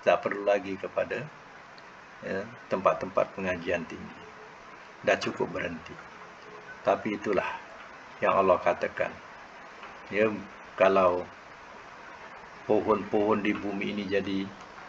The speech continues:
dia punya pennya, lautan yang ada ditambah tujuh lagi untuk jadi dakwatnya,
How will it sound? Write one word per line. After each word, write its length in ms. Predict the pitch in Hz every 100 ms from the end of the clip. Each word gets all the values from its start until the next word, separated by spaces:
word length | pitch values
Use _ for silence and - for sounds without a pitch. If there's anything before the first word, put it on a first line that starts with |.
| - - - -
dia 160 | 104 98
punya 320 | - 101 101
pennya, 560 | 98 127 123 117 120 165 - - - - - - - - - - - -
lautan 680 | 95 107 117 117 117 117 156 - -
yang 180 | 101 101
ada 220 | 110 110
ditambah 640 | 107 - 110 110 113 -
tujuh 240 | 120 110 107
lagi 320 | 110 117 117
untuk 320 | 113 107 107
jadi 320 | 107 107 107 143 - - -
dakwatnya, 640 | 95 95 110 131 143 127